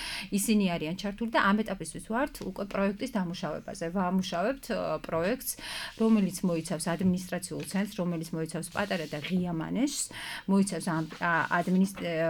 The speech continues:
ა, ამ თავლას და ასევე სხვა, სხვადასხვა საცხენოსნო მარშრუტების იდენტიფიცირებას. პროექტის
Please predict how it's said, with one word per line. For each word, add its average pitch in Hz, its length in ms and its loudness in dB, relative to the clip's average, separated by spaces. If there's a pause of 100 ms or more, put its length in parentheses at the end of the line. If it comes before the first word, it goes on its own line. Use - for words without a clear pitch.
(220)
ა, 180 140 2
ამ 185 120 2 (300)
თავლას 196 680 4 (540)
და 240 260 0 (120)
ასევე 247 320 2
სხვა, 208 220 0
სხვადასხვა 196 520 0 (140)
საცხენოსნო 196 720 0 (280)
მარშრუტების 185 580 -2
იდენტიფიცირებას. - 920 -6 (360)
პროექტის 240 1000 2